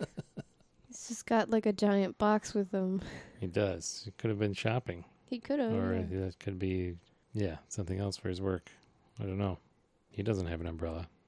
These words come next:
Speaker 2: but he's got a hat, I guess, and a
Speaker 1: Yeah.
Speaker 2: jacket. And we see the bus schedule, right? On, also on the, uh,
Speaker 1: On the other side,
Speaker 2: on
Speaker 1: yeah.
Speaker 2: the side, on the bus stop sign. So I think this is, like, it has, like, two schedules.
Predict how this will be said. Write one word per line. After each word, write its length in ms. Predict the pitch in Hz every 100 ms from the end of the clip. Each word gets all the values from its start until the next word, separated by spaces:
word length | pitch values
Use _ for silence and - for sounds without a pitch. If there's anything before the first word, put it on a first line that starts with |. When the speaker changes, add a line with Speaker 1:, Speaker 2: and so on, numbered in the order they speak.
| -
Speaker 2:
but 100 | -
he's 120 | 82
got 140 | -
a 40 | 87
hat, 300 | 98 90 87
I 80 | 95
guess, 340 | 95 104 - - -
and 100 | 220
a 40 |
Speaker 1:
Yeah. 60 | 208
Speaker 2:
jacket. 400 | 196 - - - - _ _ - - -
And 80 | 104
we 80 | 92
see 220 | - 117
the 120 | 101
bus 260 | - 107 110
schedule, 680 | - - 90 - - - - _ _ _ -
right? 200 | 120 110 - -
On, 320 | 117 101 104
also 360 | 117 113 - 101
on 200 | 104 107 107
the, 240 | 113 117
uh, 120 | 113
Speaker 1:
On 100 | 220
the 100 | 208
other 180 | 196 208
side, 360 | - 202 208 202
Speaker 2:
on 140 | 131
Speaker 1:
yeah. 60 | 113
Speaker 2:
the 60 |
side, 400 | 107 - 107 113 - -
on 120 | 123
the 240 | 113 110 110 117
bus 180 | - 104
stop 320 | - - 107
sign. 360 | - 120 - 110 - _ _ _
So 180 | - - -
I 40 |
think 560 | - - 170 170 156 - -
this 320 | 117 - -
is, 340 | 104 98 95
like, 340 | 98 92 90 - - - _ _ _ -
it 80 | 98
has, 240 | 98 95
like, 180 | 92 85 -
two 220 | - 120
schedules. 800 | - - 90 - - - -